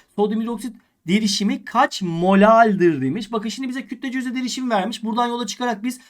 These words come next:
molal derişimini bulabiliriz. Ama molalin önceki formülü bir yazalım. Molal demek neydi? Çözünen maddenin molü ki buradaki çözünen maddemiz sodyum hidroksittir. Bölü çözücünün kilogramı ki buradaki çözücümüz de kilogram sudur.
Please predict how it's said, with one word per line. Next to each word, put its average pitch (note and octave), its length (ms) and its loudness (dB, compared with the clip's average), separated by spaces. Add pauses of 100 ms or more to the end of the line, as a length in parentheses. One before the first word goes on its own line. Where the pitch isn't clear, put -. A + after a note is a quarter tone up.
(120)
molal G#3+ 460 2
derişimini A3 420 -4
bulabiliriz. G3 360 2
Ama G#3 140 0
molalin G3 360 0
önceki A3 320 -4
formülü G#3 400 0
bir G#3 60 -2
yazalım. G3+ 460 2 (360)
Molal G#3+ 460 4
demek C4+ 260 -4
neydi? C#4 420 -2 (260)
Çözünen B3 720 2
maddenin C4+ 640 0
molü A#3+ 340 2
ki A3+ 160 -2
buradaki A#3 180 -2
çözünen A3+ 320 2
maddemiz A3 420 0
sodyum G#3 320 2
hidroksittir. G#3 720 2 (460)
Bölü D4+ 420 2 (160)
çözücünün A#3 460 0
kilogramı A#3 520 0
ki G#3+ 200 -2
buradaki G#3+ 320 -4
çözücümüz G3+ 520 -2
de - 120 -4
kilogram A#3 520 0
sudur. D3+ 260 -6